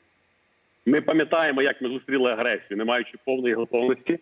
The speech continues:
Однак керівництво держави і всі інституції змогли в короткий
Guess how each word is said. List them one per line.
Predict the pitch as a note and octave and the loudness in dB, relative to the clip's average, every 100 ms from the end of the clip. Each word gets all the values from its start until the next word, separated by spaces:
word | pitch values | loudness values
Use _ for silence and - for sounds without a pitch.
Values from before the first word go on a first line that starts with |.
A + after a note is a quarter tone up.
| _ _ _ _ | _ _ _ _
Однак | - A#2+ D3+ - | -2 0 0 0
керівництво | D3 D3 E3+ F#3 C#3+ | 0 2 2 0 0
держави | B2 B2+ A2+ C#3+ B2+ A2 | 0 0 0 0 2 0
і | A2 | -2
всі | - E3+ | -2 -2
інституції | E3 - A#2 D#3+ D#3 - G2+ G2+ | -2 -2 -4 -2 -4 -2 -2 0
змогли | A2+ C#3+ C#3+ | 2 2 2
в | - - - _ _ | -2 -10 -20 _ _
короткий | D3+ F3+ F#3 - | 2 2 0 -6